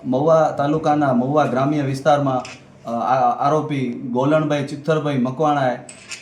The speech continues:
સને બે હજાર ચોવીસમાં ફેબ્રુઆરીમાં ભોગ બનનારની ઉંમર તેર વર્ષ અને બીજી ભોગ બનનારની ઉંમર પંદર વર્ષ બેયને પોતાના ઘરે બોરાવી-, બોલાવીને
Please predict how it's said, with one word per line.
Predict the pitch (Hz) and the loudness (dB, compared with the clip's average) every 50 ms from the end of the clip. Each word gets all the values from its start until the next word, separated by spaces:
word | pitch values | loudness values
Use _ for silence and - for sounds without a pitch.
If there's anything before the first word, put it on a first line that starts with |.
| - | -6
સને | - 135 143 156 156 139 | -4 -2 0 0 0 0
બે | 131 139 147 143 | 0 -2 -2 -2
હજાર | 139 147 139 135 | 0 -2 -2 -2
ચોવીસમાં | 139 143 147 147 151 147 143 151 143 127 | -4 -6 -4 -4 -4 -4 -4 -4 -4 -4
ફેબ્રુઆરીમાં | 117 131 135 135 147 151 151 151 143 143 135 131 123 117 117 - - - - - 113 | -4 -4 -4 -4 -2 -2 -2 -2 -2 -2 -2 -2 -2 -4 -6 -10 -14 -20 -18 -10 -4
ભોગ | 117 131 - 147 151 | -4 -4 -4 -2 -2
બનનારની | 151 151 151 151 147 139 135 135 131 - - 135 127 123 135 147 | -2 0 0 2 2 2 2 0 -2 -4 -8 -8 -6 -4 -2 -2
ઉંમર | 143 135 143 156 151 131 | -2 0 0 0 0 0
તેર | - - 147 156 160 156 | 0 0 2 2 4 4
વર્ષ | 156 156 156 151 139 - | 2 0 0 -2 -4 -4
અને | 143 139 135 | -4 -2 -2
બીજી | 123 135 139 135 151 151 | -2 -2 -2 -2 -2 -4
ભોગ | 131 139 139 139 | -4 -6 -6 -6
બનનારની | 139 143 147 147 143 143 143 139 | -4 -4 -2 -2 -2 -2 -2 -2
ઉંમર | 135 139 135 127 | -2 -2 -2 -2
પંદર | - - 131 143 147 156 151 | -2 -4 -4 -2 -2 -2 -2
વર્ષ | 143 143 143 139 135 - - | -2 -2 -4 -4 -6 -6 -6
બેયને | 131 143 151 156 151 139 123 110 - - - - - | -4 -2 -2 0 0 -2 -4 -6 -8 -12 -18 -18 -12
પોતાના | - 143 143 156 156 151 135 | -10 -6 -2 0 0 0 0
ઘરે | 120 127 139 151 156 143 | -2 0 0 0 0 0
બોરાવી-, | 135 135 139 147 151 147 143 143 139 - | 0 0 0 2 2 2 2 0 -4 -6
બોલાવીને | 143 135 143 151 160 156 151 147 135 127 120 117 | -6 -2 2 6 6 6 6 4 -2 -2 -4 -6